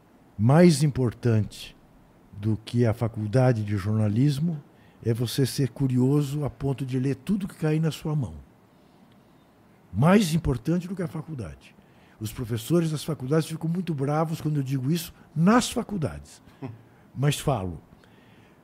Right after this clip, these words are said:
é mais importante você fazer um curso bem feito de inglês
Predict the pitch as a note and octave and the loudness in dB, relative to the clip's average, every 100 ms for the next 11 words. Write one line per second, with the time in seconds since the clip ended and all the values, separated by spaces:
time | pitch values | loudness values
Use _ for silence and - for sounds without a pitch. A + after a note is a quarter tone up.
0 | _ _ _ _ _ - C#3+ D3 F3 A#3+ | _ _ _ _ _ -2 4 8 10 10
1 | A#3+ A#3+ A3+ G3+ - F3+ F#3+ - D#3 D3 | 8 6 4 2 4 4 4 0 -4 -4
2 | D#3+ C#3+ D3 A#2 G2+ B2+ A2+ E2 - _ | -4 -2 -2 -2 -2 -2 -2 -6 -16 _
3 | _ - - - - C3 C3+ - C3+ B2 | _ -20 -20 -20 -6 -2 -2 -2 -2 -2
4 | C#3 C3 B2 C#3 B2+ B2 A2 A#2+ A#2 C3 | 0 0 0 0 -2 -2 -4 -2 0 2
5 | A#2+ G#2+ - | 0 -2 -8